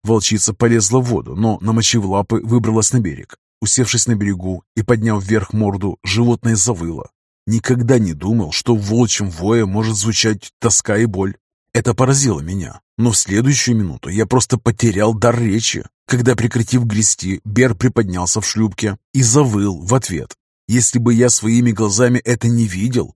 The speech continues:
поклялся бы, что на вой волчицы ответил волк. «Спасибо, Макса!»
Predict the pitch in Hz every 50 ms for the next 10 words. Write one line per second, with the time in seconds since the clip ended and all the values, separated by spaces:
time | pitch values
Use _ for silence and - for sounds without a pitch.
0 | _ _ 127 131 113 - 117 98 101 113 - - - 76 67 65 - - _ -
1 | - 139 131 120 117 107 90 95 107 127 131 123 139 143 131 117 - - 98 -
2 | - - - - - - 107 98 - 120 110 98 120 131 127 117 98 95 98 110
3 | 110 - - - _ _ _ _ _ _ _ _ _ _ _ _ _ _ - -
4 | 165 160 151 - 180 185 160 120 98 - - 143 156 135 - - 139 127 110 -